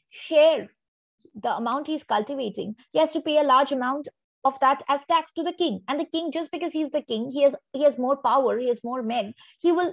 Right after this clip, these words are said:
just enjoy the proceeds, the hard fruits of labor. So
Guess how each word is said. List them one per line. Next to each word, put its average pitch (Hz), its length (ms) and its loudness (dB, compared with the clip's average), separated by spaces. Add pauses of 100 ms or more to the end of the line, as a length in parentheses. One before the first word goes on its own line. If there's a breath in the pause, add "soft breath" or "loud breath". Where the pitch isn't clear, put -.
just - 340 -8
enjoy 277 460 4
the 311 80 -2
proceeds, 302 480 -6
the 277 100 -2
hard 262 320 2
fruits 302 320 -6
of 311 140 -8
labor. 254 360 2 (520)
So 302 280 2